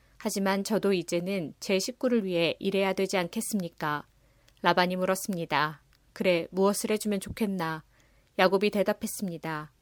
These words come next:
"다른 것은 바라지 않습니다. 그저 한 가지만 해주십시오.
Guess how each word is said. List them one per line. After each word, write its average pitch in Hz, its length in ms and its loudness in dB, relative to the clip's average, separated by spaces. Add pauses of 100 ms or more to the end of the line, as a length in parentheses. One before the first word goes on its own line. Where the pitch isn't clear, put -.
(160)
"다른 190 280 -2
것은 196 300 0
바라지 190 360 -2
않습니다. 160 720 -2 (480)
그저 190 360 2
한 254 180 0
가지만 214 420 2
해주십시오. 165 800 -2